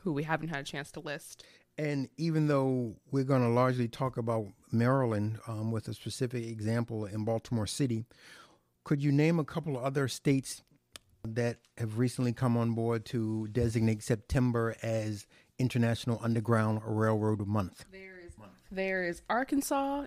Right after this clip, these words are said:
Speaker 1: Indiana, of course, Maryland, Kansas, Missouri, Ohio, Michigan, Pennsylvania, and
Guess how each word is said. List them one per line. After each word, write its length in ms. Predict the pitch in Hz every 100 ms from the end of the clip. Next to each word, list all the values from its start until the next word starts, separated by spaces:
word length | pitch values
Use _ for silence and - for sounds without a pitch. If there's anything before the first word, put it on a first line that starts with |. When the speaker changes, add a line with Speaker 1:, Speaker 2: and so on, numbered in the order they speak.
| -
Speaker 1:
Indiana, 880 | 196 190 175 - 208 240 240 240 247 - _ _ _
of 60 | _
course, 260 | 185 196
Maryland, 540 | 226 180 180 185 196 214 - -
Kansas, 760 | - 214 226 240 240 - - -
Missouri, 640 | 190 185 190 202 202 214 233
Ohio, 720 | 165 165 202 208 208 202 214 214
Michigan, 580 | 190 208 - 196 196 196 _
Pennsylvania, 640 | - 202 190 185 185 185 185
and 260 | 180 170